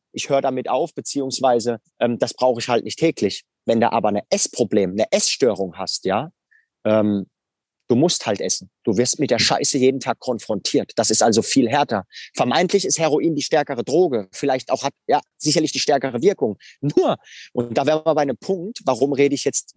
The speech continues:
plötzlich darüber und über Sucht und Abhängigkeit? Die Availability, der Zugang, die Verfügbarkeit von etwas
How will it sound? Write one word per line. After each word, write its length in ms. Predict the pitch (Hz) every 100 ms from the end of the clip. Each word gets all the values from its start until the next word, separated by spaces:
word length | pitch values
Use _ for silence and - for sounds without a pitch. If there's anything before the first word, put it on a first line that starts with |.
| -
plötzlich 340 | 139 - -
darüber 420 | - 165 151 156
und 100 | 143
über 180 | 135 117
Sucht 260 | 104 160 -
und 60 | -
Abhängigkeit? 760 | 170 151 110 - 110 117 175 - - - _ _ _ _ _ _ _ _ _ _ _ _ _ -
Die 140 | 143
Availability, 1200 | 143 127 143 139 131 110 92 220 185 - - 92 76 _ _ _ -
der 140 | 127 -
Zugang, 680 | - - 254 208 123 92 - _ _ _ _ _ _ _ _
die 60 | 127
Verfügbarkeit 1160 | - 127 - - - 254 - 131 - - 107 -
von 180 | 110 104
etwas 580 | 101 - 87 - -